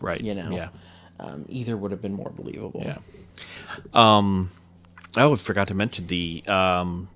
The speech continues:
Speaker 1: that when Odie put all that stuff together, he threw a bag over it, a
Speaker 2: Oh, he
Speaker 1: paper bag
Speaker 2: did.
Speaker 1: over it for mystery.
Speaker 2: He did. Oh,
Speaker 1: Which
Speaker 2: what
Speaker 1: I
Speaker 2: a
Speaker 1: enjoyed.
Speaker 2: cutie. What a
Speaker 1: What a,
Speaker 2: cutie.
Speaker 1: I know. He cannot do wrong.
Speaker 2: Uh, meanwhile, John and Doc Boy continue to regress back to childhood.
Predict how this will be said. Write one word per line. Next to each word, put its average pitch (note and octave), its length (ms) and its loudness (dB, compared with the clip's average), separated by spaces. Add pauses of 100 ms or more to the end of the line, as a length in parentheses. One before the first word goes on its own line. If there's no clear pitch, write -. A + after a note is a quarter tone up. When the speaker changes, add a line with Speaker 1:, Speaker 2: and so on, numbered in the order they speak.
(140)
Speaker 1:
that G#2+ 200 0
when G#2 140 0
Odie G2+ 320 0
put A2 160 -4
all G2+ 140 2
that E2+ 200 -2
stuff - 260 -2
together, G2 460 2
he F#2 160 -6
threw F#2+ 380 0
a E2 60 -2
bag G2+ 500 0
over D2+ 340 -4
it, D#2 60 -6
a - 120 -6
Speaker 2:
Oh, C3 60 2
he B2+ 100 4
Speaker 1:
paper B2+ 160 6
bag A2+ 360 6
Speaker 2:
did. G#2 80 4
Speaker 1:
over F2 260 0
it D2+ 200 -6
for F2+ 180 -2
mystery. F2+ 640 -4 (480)
Speaker 2:
He B2+ 200 2
did. G#2+ 300 4
Oh, B2 120 0
Speaker 1:
Which G2+ 100 -4
Speaker 2:
what F#2 80 2
Speaker 1:
I - 20 0
Speaker 2:
a F2+ 60 -2
Speaker 1:
enjoyed. G2 340 -2
Speaker 2:
cutie. G2 300 -2
What C3 160 -2
a B2+ 60 0
Speaker 1:
What F2 40 -4
a, D#2+ 40 -12
Speaker 2:
cutie. G#2+ 560 0
Speaker 1:
I - 20 2
know. D#2+ 240 -6
He G2 160 -12
cannot F2+ 380 -4
do D2+ 120 -8
wrong. C#2 320 -8 (160)
Speaker 2:
Uh, C3+ 380 10 (280)
meanwhile, F#3 600 10
John E3 400 6
and B2+ 160 4
Doc D#3+ 340 4
Boy A#2 460 4 (520)
continue E3+ 840 10
to - 180 2
regress A#2+ 440 6
back A#2 280 6
to A2+ 80 -6
childhood. A2+ 760 6